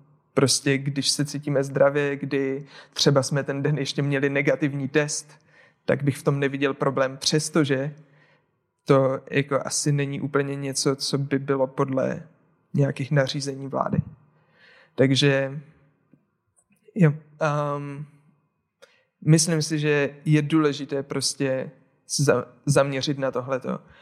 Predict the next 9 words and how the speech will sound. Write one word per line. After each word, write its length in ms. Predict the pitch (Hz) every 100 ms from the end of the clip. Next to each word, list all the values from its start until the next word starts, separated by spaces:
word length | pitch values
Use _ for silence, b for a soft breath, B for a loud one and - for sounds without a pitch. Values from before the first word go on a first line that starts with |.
| b b
aby 220 | 143 143 143
jsme 220 | 156 135
byli 220 | 135 131
dobrými 500 | 131 143 139 139 139
občany, 540 | - - 139 131 135 - _ _ -
aby 540 | 139 139 139 135 139 -
jsme 240 | - - 147
nepřinášeli, 920 | 143 147 - 147 139 127 143 135 139
eh, 520 | - _ _ _ -